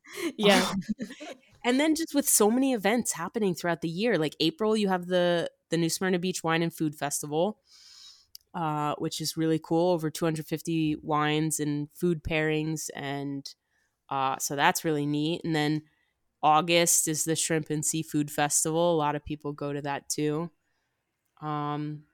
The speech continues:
Speaker 2: so yeah, I don't, I mean, it, it really depends on, on what you're looking for when you visit, I think.
Speaker 1: Mm-hmm. I did notice it seems to be, especially with its proximity to both Orlando and Daytona, that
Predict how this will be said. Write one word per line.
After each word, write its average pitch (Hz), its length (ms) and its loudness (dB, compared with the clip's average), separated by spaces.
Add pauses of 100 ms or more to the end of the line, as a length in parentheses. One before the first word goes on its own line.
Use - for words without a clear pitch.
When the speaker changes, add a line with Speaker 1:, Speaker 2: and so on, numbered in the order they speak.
Speaker 2:
so 254 200 0
yeah, 277 420 2
I 196 80 -2
don't, 262 260 0
I 175 220 2
mean, 220 160 6
it, 208 140 4
it 202 120 6
really 240 240 2
depends 214 400 4
on, 180 340 4
on 165 140 6
what 180 140 8
you're 165 120 6
looking 170 300 2
for 156 280 0
when 151 180 0
you 139 100 -2
visit, 147 520 0
I 135 80 -2
think. - 520 -10 (520)
Speaker 1:
Mm-hmm. 160 360 2 (840)
I 226 60 6
did 277 200 2
notice 208 340 2
it - 80 -2
seems 180 260 2
to 180 100 -4
be, 156 420 0
especially 220 360 0
with 185 180 0
its 160 240 0
proximity 151 680 0
to 143 340 -2
both 147 320 -4 (240)
Orlando 143 560 -2
and 139 200 -4
Daytona, 139 540 -2
that 139 300 0